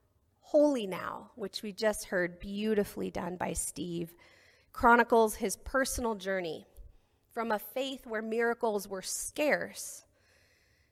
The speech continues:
and confined to certain places, certain times, and books,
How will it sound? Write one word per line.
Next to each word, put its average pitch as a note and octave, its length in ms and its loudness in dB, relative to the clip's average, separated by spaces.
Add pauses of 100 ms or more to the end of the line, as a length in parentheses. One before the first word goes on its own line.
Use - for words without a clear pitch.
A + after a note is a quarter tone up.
(260)
and G#3+ 160 0
confined A#3 720 2
to - 100 -6
certain C#4 460 -4
places, F#3 840 -8 (260)
certain C4 420 -6
times, F#3 540 0
and E3 240 -6
books, - 580 0